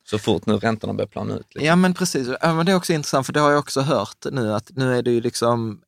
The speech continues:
Speaker 2: enklare för bankernas treasury-avdelningar att faktiskt tjäna pengar, för de får ju faktiskt investera de pengarna som kommer in på kontot.
Speaker 1: Mm.
Speaker 2: Eh, så att de tjänar, de tjänar bra med pengar på den
Speaker 1: Exakt.
Speaker 2: biten,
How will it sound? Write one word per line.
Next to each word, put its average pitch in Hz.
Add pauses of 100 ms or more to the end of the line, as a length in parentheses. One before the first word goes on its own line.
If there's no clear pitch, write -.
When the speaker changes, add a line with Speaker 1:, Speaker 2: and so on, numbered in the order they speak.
(140)
Speaker 2:
enklare 113
för 117
bankernas 113
treasury-avdelningar 107 (120)
att -
faktiskt -
tjäna 107
pengar, 107
för 113
de 113
får 110
ju 107
faktiskt 120
investera 107
de 120
pengarna 101
som 107
kommer 107
in 101
på 104
kontot. -
Speaker 1:
Mm. 113 (580)
Speaker 2:
Eh, 101
så 113
att 107
de 107
tjänar, 104
de 107
tjänar 107
bra 104
med 104
pengar 95 (160)
på 107
den 107
Speaker 1:
Exakt. 120
Speaker 2:
biten, 95